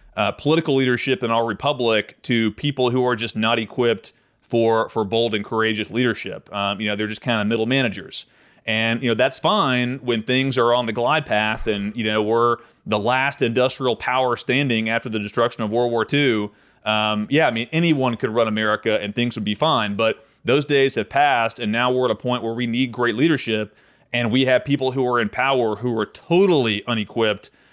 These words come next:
um, just constitutionally for what's necessary. And so, you know,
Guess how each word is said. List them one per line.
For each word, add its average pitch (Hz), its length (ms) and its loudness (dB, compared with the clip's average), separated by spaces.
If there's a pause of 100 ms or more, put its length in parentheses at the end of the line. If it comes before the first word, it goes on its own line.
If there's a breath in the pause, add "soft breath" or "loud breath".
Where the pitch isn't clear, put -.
(240 soft breath)
um, 104 280 0
just 131 220 -2
constitutionally 156 1040 0
for 123 260 0
what's 117 300 0
necessary. 104 680 -2
And 104 100 -4
so, 120 300 2 (360 loud breath)
you 120 120 0
know, 113 120 2